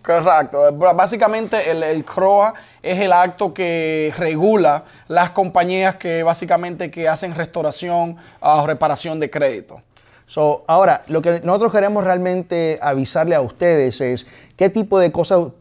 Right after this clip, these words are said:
Speaker 2: tenemos que estar conscientes cuando estamos tratando de seleccionar una empresa de reparación de crédito, porque en realidad,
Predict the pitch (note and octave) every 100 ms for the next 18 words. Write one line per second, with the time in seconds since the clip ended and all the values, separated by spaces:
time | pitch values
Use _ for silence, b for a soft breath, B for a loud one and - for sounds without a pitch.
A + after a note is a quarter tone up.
0 | - D#3 D#3 F3+ F3+ D#3+ D#3+ D#3+ E3 C3+
1 | - E3 D#3+ D3 C3+ C#3 B2+ D3 E3 D#3+
2 | D3 D3 D#3 D3+ D3 C3+ C3 C#3 D3 D#3
3 | B B B F#3+ F#3+ E3 F3 E3+ E3 C3
4 | C3 C3 A#2+ C#3 A#2+ B2 B2+ B2 A#2+ C3+
5 | D3+ D3 D3 D3 E3+ F#3+ F3+